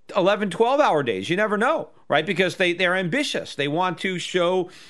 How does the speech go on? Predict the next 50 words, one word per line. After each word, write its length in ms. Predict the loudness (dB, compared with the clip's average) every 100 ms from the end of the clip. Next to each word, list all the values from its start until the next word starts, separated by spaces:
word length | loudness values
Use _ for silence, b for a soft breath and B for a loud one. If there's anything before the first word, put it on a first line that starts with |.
| B -2
uh, 140 | 0 2
what 200 | 2 0
they 120 | 0
can 220 | 0 0
do, 280 | 2 2 2
and 100 | 0
they 80 | -2
want 200 | 0 -2
to 60 |
try 260 | 0 0 2
to 80 | 0
get 180 | -2
raises 460 | -2 -4 -2 -4 -6
and 100 | -6
stuff 240 | -2 -2
like 160 | 0 0
that. 260 | 2 0 -2 B B
And 160 | 0
they're 80 | 0
not 240 | 2 4
on 200 | 4 2
the 60 | 0
clock. 520 | -4 -2 0 -2 -6 -6
I 80 | -2
mean, 140 | 2
nobody 380 | 2 2 2 4
has 240 | 4 2 0
to 80 |
bother, 760 | 2 4 4 2 2 0 -2 -6 B
uh, 400 | 2 4 4 2 0
with 220 | -2 0
that. 280 | 0 -2 -4 B B B
But 140 | 2
now 220 | 4 2
President 480 | 2 2 2 0 2
Obama 340 | 2 2 2
wants 300 | 2 0 0
to 80 | -4
claim 460 | -4 -2 0 0 -2
credit 580 | 0 2 4 2 -2 -4
for 160 | -4
giving 300 | 0 0 0
everybody 600 | 0 2 2 2 0 -2 b -6
a 100 | -2
raise. 500 | -2 -4 -6 -14 -6
Well, 200 | 0 2
what 220 | 4 2
is 160 | 2 0
the 160 | 0 -2
effect, 560 | -2 -2 -2 -4 -14